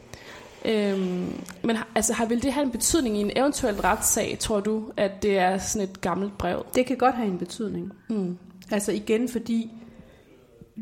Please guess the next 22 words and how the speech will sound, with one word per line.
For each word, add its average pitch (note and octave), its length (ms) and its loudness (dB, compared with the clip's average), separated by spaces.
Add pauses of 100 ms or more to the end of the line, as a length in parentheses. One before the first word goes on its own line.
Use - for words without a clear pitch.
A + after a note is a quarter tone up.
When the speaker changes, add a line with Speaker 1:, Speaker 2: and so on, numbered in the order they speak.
(260)
Speaker 2:
dels C4+ 380 2 (180)
får C4+ 400 6
vi G3+ 220 -2
ikke A3+ 340 0 (540)
rigtig A3 280 2
nogen G#3 340 2
private G#3 540 0
oplysninger, F#3 680 -2 (100)
og G3+ 180 -4
dels A3+ 320 2
har A3+ 300 2
de F3+ 220 -4 (260)
en F#3 320 0
karakter, - 420 -6
altså G3+ 160 -4
dels G#3+ 280 0
er F#3 60 2
de F#3 240 0
af - 60 2
ældre G3+ 300 0
dato. F#3 380 -4 (200)
Speaker 1:
Mm. G3+ 200 0